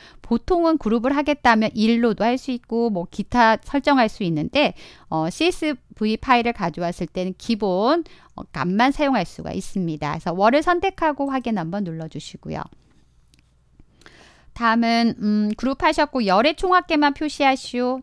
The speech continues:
디자인 탭에 가셔서 총합계를 표시하는데 열의 총합계만 표시하겠습니다.라고 설정하시고요. 열의 총합계면 아래쪽에 세로의 합계만 표시가 되고 오른쪽 가로에 행의 총합계는 표시가 되지 않습니다.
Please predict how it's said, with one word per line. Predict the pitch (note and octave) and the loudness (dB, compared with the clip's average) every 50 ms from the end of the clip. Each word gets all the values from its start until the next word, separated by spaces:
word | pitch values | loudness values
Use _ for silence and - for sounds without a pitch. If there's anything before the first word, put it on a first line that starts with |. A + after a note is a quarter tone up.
| - - | -10 -6
디자인 | - A3 G3+ B3 C4 C4+ C4+ C4+ | -6 -2 2 4 4 4 4 2
탭에 | - D4 B3+ B3 A#3+ | 0 -2 -2 -2 -2
가셔서 | A#3 G#3+ F#3 - - G3+ G#3 G3+ - F#3 F3 G3 A#3 D4 F#4+ G4+ - | -2 -2 -4 -2 -4 -4 -4 -4 -2 0 2 4 4 4 2 0 -4
총합계를 | - - F4 E4+ E4+ E4+ D#4+ - D4 C4+ C4 B3+ | -6 -4 0 2 2 0 0 0 -2 -2 -2 -2
표시하는데 | - - B3+ B3 - - A#3+ A3 A3 G#3 G#3 G3+ F#3 E3+ E3+ F3 G3+ B3 D4+ F4+ F4+ - - - _ _ - | -4 -6 -8 -6 -4 -4 -2 -2 -2 -2 -4 -4 -4 -4 -4 -2 -2 -2 -2 -2 -4 -8 -16 -20 _ _ -2
열의 | G3 F#3 G3+ A3 C#4 D4 C#4+ | 0 2 2 2 2 0 0
총합계만 | - E4+ D#4 D4+ D#4+ D4 - C#4+ C4+ B3+ B3 A#3+ A#3+ B3 | 0 0 2 2 2 2 0 0 2 2 4 2 2 0
표시하겠습니다.라고 | - C4 C4 - - B3 A3+ A3 A#3 A#3 - - G#3+ G#3 G#3 G3+ F#3+ - G3+ G3+ G3 F3 D#3+ D#3+ - - E3+ | -2 -6 -6 -2 -2 -2 -2 -2 -4 -6 -6 -6 -6 -6 -6 -6 -4 -2 0 0 0 0 -2 -4 -8 -10 -8
설정하시고요. | - G#3+ G3 F#3+ - - - G3+ G#3 G3+ G3 F#3+ E3+ E3 F3+ F3 F3 - - D#3 - D3 D3 C3+ C3+ - _ _ _ _ _ _ _ _ _ - _ _ _ _ _ _ - | -6 -6 -6 -6 -8 -6 -2 0 0 0 0 0 -2 -2 -6 -8 -10 -12 -16 -12 -10 -8 -6 -6 -8 -10 _ _ _ _ _ _ _ _ _ -20 _ _ _ _ _ _ -2
열의 | F#3+ G3 G#3 A#3+ B3 | 0 0 0 0 -2
총합계면 | - E4 C#4+ C#4+ C#4 C#4 - B3+ A#3+ A#3 - | -2 0 0 0 0 0 0 0 0 0 0
아래쪽에 | - D#3+ E3 F#3 A#3 B3+ - - G#3 F#3+ E3 E3 E3 | 0 -2 0 0 -2 -4 -4 -6 -8 -6 -6 -8 -8
세로의 | - - D#4 D#4 D4 D4+ C#4+ C4 A3+ G#3+ A3+ C4 D#4+ | -6 -2 -2 -2 0 0 0 0 0 2 2 0 0
합계만 | D4+ C#4+ D4 - - B3 A#3+ B3 B3 B3+ | 0 -4 -6 -4 -4 -2 0 0 -2 -2
표시가 | - B3 A3+ - - G#3 G#3+ F#3+ | -2 -4 -6 -6 -4 -2 -2 -2
되고 | - D#3+ F3 - B3+ A#3+ - | -2 -4 -6 -4 -4 -2 0
오른쪽 | A#3+ A#3 A#3+ D4+ D#4 D#4 - C4+ C4 B3+ | 0 0 2 0 0 -2 -2 -4 -6 -6
가로에 | - - - F#3 F#3+ G3 A3 A3 G3+ F#3 G3 A#3 C#4+ | -6 -6 -4 -4 -2 -2 0 0 2 2 2 2 0
행의 | D4+ - E4+ E4+ F4 F4 D4 | 0 0 0 0 0 0 -2
총합계는 | - E4+ D4+ D4+ D4 - - A3+ G3+ G#3 G#3+ | -2 0 0 2 0 0 -2 -2 -2 -2 -4
표시가 | - C4+ A#3+ - A#3+ G3 F#3+ | -4 -8 -8 -6 -4 -4 -4
되지 | F3+ E3+ E3 D#3+ - E3 | -4 -4 -8 -8 -6 -4
않습니다. | D3 D#3 E3 D#3 - - F#3 F3 E3 D#3+ D3 - D#3 D#3 F3 A3 C4 E4+ F#4 | -2 -2 -4 -4 -4 -4 -4 -4 -4 -4 -6 -6 -4 -2 0 0 0 0 0